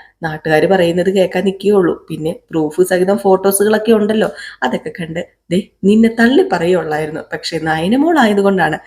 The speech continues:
ഇങ്ങനെ ഉചിതമായ ഒരു തീരുമാനം എടുത്തത്. അത് നയനമോൾക്ക് മാത്രമേ കഴിയത്തുള്ളൂ. സത്യം പറയാലോ, മോള് ഞങ്ങളുടെ വീട്ടിന്റെ ഭാഗ്യവാ, നിലവിളക്കാ. മോളുള്ളത് കൊണ്ടാ സത്യത്തിൽ ഞങ്ങളുടെ വീട്, ഞങ്ങളുടെ അനന്തപുരി തറവാട്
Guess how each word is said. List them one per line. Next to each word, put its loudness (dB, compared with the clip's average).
ഇങ്ങനെ 2
ഉചിതമായ 0
ഒരു 2
തീരുമാനം -2
എടുത്തത്. -4
അത് -2
നയനമോൾക്ക് 0
മാത്രമേ 0
കഴിയത്തുള്ളൂ. -2
സത്യം -4
പറയാലോ, -2
മോള് 4
ഞങ്ങളുടെ -2
വീട്ടിന്റെ -4
ഭാഗ്യവാ, -4
നിലവിളക്കാ. 2
മോളുള്ളത് 0
കൊണ്ടാ -2
സത്യത്തിൽ -8
ഞങ്ങളുടെ 2
വീട്, -2
ഞങ്ങളുടെ -2
അനന്തപുരി 0
തറവാട് -2